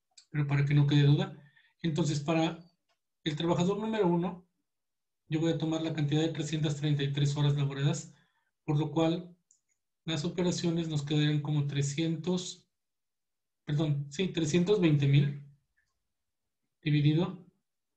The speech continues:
entre tres mil doscientos, y eso multiplicado por trescientos treinta y tres. Y bueno, si hacemos primeramente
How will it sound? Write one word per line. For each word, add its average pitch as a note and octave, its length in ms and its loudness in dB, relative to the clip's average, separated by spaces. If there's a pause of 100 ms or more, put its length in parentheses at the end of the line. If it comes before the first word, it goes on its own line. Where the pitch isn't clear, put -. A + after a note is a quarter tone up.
(300)
entre C#3+ 360 2
tres C#3+ 260 2
mil D3 180 4
doscientos, D3+ 880 -2 (1000)
y D#3 100 0
eso D#3 200 0
multiplicado D#3 920 -2 (920)
por C#3+ 240 0
trescientos D3 1080 -2
treinta C#3+ 340 2
y C#3 120 -2
tres. - 480 -4 (1700)
Y D#3+ 120 2
bueno, D#3+ 260 2
si C#3+ 100 2
hacemos F3 600 0
primeramente D#3+ 880 0